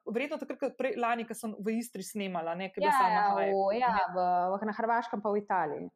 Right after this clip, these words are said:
Speaker 2: smo imeli.
Speaker 1: Tako, ja.
Speaker 2: Mhm.
Speaker 1: No, daj mi nekaj povej, a ti, ko tja prideš, pa si na primer dvojnica nek-, nekega igralca, na primer,
Speaker 2: Mhm.
Speaker 1: a,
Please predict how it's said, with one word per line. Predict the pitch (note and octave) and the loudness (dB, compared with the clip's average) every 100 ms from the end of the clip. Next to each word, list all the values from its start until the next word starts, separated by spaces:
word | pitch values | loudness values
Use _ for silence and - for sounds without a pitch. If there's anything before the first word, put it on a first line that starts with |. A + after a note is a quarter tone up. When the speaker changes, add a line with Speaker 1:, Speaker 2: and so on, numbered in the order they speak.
| _ | _
Speaker 2:
smo | _ - | _ -10
imeli. | - D3 | -6 -6
Speaker 1:
Tako, | F3+ C4 | -2 0
ja. | G#3+ F#3 A#3+ | 2 2 0
Speaker 2:
Mhm. | A#3+ B3 - | 0 -2 0
Speaker 1:
No, | A3+ C#4 | 0 2
daj | C#4+ F4+ | 2 -2
mi | F#4 | -4
nekaj | F4+ F4+ | -4 -4
povej, | - C#4 - | -2 0 0
a | G#3+ | 0
ti, | D#4 E4+ | 0 0
ko | G4 | 0
tja | F#4+ C#4 | 0 -2
prideš, | C#4+ D4+ D4+ D#4 | -2 -2 -2 -4
pa | - | -6
si | - | -6
na | B3 | -4
primer | A#3+ D#4 C4+ | -4 -4 -2
dvojnica | G3 B3 C4+ B3 B3 A3 | 0 0 0 -4 -4 -4
nek-, | G#3 - | -4 -4
nekega | A3 G#3 G#3 G#3 | -6 -6 -2 -2
igralca, | G3+ G3+ F#3 F3+ - | 2 2 2 0 -4
na | F3 C4 | 0 2
primer, | - - | 4 4
Speaker 2:
Mhm. | |
Speaker 1:
a, | - | 4